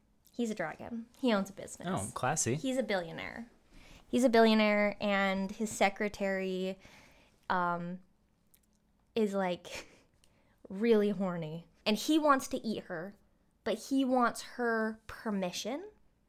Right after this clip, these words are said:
Speaker 1: to eat her, and she's not ready yet. So there's, like, a lot of, like, foreplay,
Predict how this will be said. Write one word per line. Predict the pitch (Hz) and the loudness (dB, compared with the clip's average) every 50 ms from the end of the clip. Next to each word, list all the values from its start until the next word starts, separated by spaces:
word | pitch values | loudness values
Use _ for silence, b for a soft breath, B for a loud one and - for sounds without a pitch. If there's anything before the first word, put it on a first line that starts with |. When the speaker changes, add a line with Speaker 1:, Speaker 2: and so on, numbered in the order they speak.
| _ _ _ _ _ _ - | _ _ _ _ _ _ -10
Speaker 1:
to | - 339 | -10 -8
eat | - 311 - - 359 | -6 -6 -6 -6 -6
her, | 359 370 381 415 - _ _ _ _ _ _ - | -6 -6 -8 -8 -12 _ _ _ _ _ _ -4
and | - 240 226 | -2 -2 -2
she's | - 254 247 233 | 0 -2 0 0
not | 233 214 185 | 0 0 0
ready | 185 185 180 190 196 | 0 -4 -4 -4 -2
yet. | 220 277 320 349 349 359 - _ _ | -2 0 0 -2 -2 -4 -10 _ _
So | - - 247 | -8 -4 0
there's, | 226 226 220 220 | 0 0 2 0
like, | 220 220 233 | 0 0 0
a | 220 | 0
lot | 208 202 190 202 | 2 2 4 4
of, | 208 202 220 | 4 4 4
like, | 202 190 185 - - | 2 2 2 -2 -10
foreplay, | - - - 202 190 196 220 214 - 277 262 262 269 269 277 285 | -14 -8 -6 -4 -2 -2 -4 -4 -4 -2 0 0 2 0 0 -2